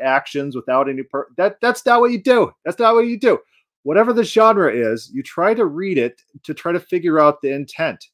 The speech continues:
If Genesis is supposed to be history, if it's supposed to be historical, we should probably treat it like it's historical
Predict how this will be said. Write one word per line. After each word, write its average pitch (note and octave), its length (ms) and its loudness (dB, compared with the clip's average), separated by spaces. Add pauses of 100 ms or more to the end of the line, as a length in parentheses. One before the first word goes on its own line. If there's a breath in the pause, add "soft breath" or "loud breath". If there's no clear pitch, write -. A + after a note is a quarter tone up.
(320)
If F3+ 180 -4
Genesis F#3 640 -2
is C3+ 180 -8
supposed D#3 300 -8
to F3 60 -14
be F#3 100 -8
history, A#2+ 680 -8
if G#2+ 100 -16
it's B2+ 100 -16
supposed D#3+ 240 -14
to - 60 -16
be F#3+ 80 -10
historical, F#3+ 640 -2 (420 loud breath)
we F3 80 0
should F#3+ 160 -6
probably G#3+ 640 4
treat F#3+ 240 0
it D3 100 0
like D3+ 180 -2
it's - 180 -8
historical C3+ 840 -6